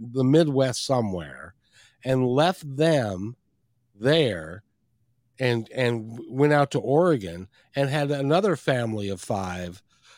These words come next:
Is there any way genealogy-wise that you can trace that back? How would you trace that family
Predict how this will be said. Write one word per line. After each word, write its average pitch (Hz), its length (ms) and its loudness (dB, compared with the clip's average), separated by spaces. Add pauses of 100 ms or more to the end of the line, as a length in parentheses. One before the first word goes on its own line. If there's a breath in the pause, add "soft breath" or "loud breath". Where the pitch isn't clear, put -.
(240 soft breath)
Is 165 200 2
there 240 300 4
any 180 300 4
way 160 300 4
genealogy-wise 156 1400 0
that 127 100 -2
you 143 220 -2
can 131 560 -2 (320 soft breath)
trace 165 340 0
that 127 260 0
back? 127 400 -6
How 127 280 -4
would 226 180 -4
you 208 80 -4
trace 170 480 0 (540 soft breath)
that 156 280 2
family 151 600 2